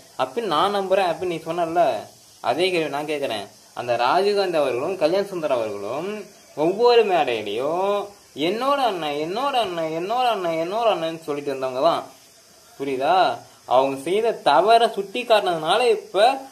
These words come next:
அவங்க வேற்று அண்ணனா மாறிட்டாங்க. அவ்வளவுதான் வித்தியாசம். ஓகேயா? நீ சொன்னல கல்யாண சுந்தரம் அவர்கள், அவர்களை பத்தி அவர் தொகுதியிலே இருந்த அவரது நண்பர்களே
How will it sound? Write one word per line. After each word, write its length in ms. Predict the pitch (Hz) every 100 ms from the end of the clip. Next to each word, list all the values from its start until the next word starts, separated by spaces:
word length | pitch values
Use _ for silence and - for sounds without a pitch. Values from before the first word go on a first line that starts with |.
| -
அவங்க 320 | - 170 175
வேற்று 360 | 160 208 247 254
அண்ணனா 260 | 196 180 214 185
மாறிட்டாங்க. 400 | 175 175 151 -
அவ்வளவுதான் 440 | 143 165 170 196
வித்தியாசம். 400 | - 135 113 - - - _ _ - -
ஓகேயா? 440 | 151 165 156 185 190 120 - - -
நீ 120 | 160
சொன்னல 460 | 160 202 226 196 214 165 117 - - -
கல்யாண 280 | 170 214 208
சுந்தரம் 360 | 180 185 180
அவர்கள், 420 | 165 156 196 160 - - - - - _ _ _ _ _ - - - - - - - _ -
அவர்களை 440 | 113 131 135 120
பத்தி 460 | 110 110 - 107 127 190 196 -
அவர் 520 | - 110 139 185 214 -
தொகுதியிலே 480 | 196 202 202 196 175
இருந்த 420 | 139 123 113 117 156 202 202 - -
அவரது 840 | - 127 180 208 214 196 175 151
நண்பர்களே 640 | 139 135 156 143 113 117